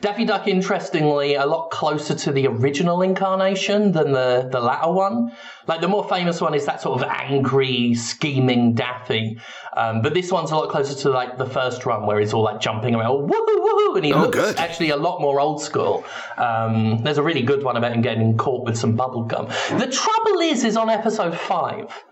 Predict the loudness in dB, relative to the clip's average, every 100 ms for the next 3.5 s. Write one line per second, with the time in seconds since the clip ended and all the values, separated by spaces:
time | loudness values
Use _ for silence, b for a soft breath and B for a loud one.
0 | -8 -4 -2 -2 -2 -8 _ B B B
1 | B B 2 2 2 0 0 0 0 0
2 | 2 2 4 4 2 2 4 2 0 -2
3 | -4 -6 -6 -6 -6